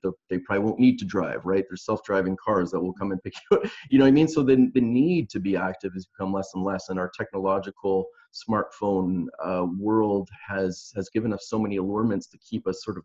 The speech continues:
planted in one place. So, um, I'm hoping that there'll be a, a bit of a technological, um, a reversal in that sense where, you know, they're going to use it more for, for, for good things to,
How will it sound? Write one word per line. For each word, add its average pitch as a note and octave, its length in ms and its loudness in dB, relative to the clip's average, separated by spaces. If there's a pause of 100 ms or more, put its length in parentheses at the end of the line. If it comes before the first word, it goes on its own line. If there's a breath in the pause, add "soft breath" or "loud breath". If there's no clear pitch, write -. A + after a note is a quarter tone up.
(120)
planted G2+ 340 -8
in F#2 120 -2
one F2 280 -6
place. - 260 -6
So, F#2+ 200 -4 (480 loud breath)
um, G#2+ 420 4
I'm A2 160 4
hoping A#2 420 4
that G2+ 200 0
there'll G#2+ 120 2
be G#2 200 0
a, F#2+ 140 4
a F#2+ 160 0
bit A2 220 2
of G2 120 0
a F#2+ 80 2
technological, G2 1080 0 (220)
um, F2+ 400 -6 (840)
a D2+ 60 -6
reversal G#2 500 -2
in G2 60 0
that C3+ 180 2
sense A#2 320 0
where, G#2 380 0 (340 loud breath)
you A2+ 120 -2
know, G#2 120 0
they're G2+ 140 -2
going G2+ 300 -2
to F#2 100 -8
use G2 300 -4
it F#2+ 120 -4
more F#2+ 260 0
for, F#2 460 -4
for, F#2 260 -4 (140)
for F#2+ 220 -6
good G#2 240 0
things E2 500 -8
to, F#2 200 -2